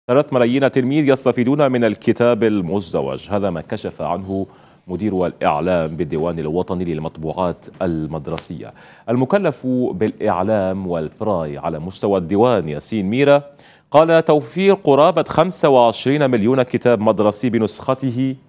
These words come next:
الثانية، وطبع أربعة وأربعين ألفا ومائتي نسخة بكتابة البراي لصالح المتعلمين وطنيا". أما عمراوي يقترح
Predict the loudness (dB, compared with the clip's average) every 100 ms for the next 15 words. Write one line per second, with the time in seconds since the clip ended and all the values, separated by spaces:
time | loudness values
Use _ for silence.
0 | _ _ -2 0 2 2 2 -2 -2 -6
1 | -20 -12 0 2 4 2 2 2 2 2
2 | 2 4 2 4 2 2 2 0 0 -2
3 | -2 0 2 0 0 0 0 0 -4 -8
4 | -4 -2 -2 -4 -8 -8 -6 -6 -8 -10
5 | -12 -2 -2 -2 -2 2 4 2 0 -4
6 | 0 -2 0 -2 -2 -2 -2 -2 -2 -4
7 | -2 -4 -2 -4 -6 -12 -16 _ _ _
8 | _ _ -4 -2 0 0 -2 -2 -2 2
9 | 4 4 4 2 2 4 6 6 2